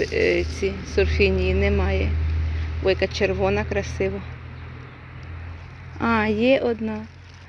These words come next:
Ця. А ні, показалося. Думала, що теж є пеларгонія. Ні, немає пелар-, ні, є.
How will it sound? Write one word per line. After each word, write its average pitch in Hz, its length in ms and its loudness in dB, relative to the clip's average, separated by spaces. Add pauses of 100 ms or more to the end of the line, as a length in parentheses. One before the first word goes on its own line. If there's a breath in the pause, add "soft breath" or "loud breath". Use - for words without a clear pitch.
(720 loud breath)
Ця. 214 300 2 (680)
А 208 80 2
ні, 196 180 6
показалося. 208 800 -4 (800 loud breath)
Думала, 202 380 2
що 208 140 -4
теж 196 300 0
є 196 220 0
пеларгонія. 208 800 -6 (1500)
Ні, 202 200 0
немає 202 540 -6
пелар-, 214 160 -8 (720)
ні, 240 340 2
є. 349 240 6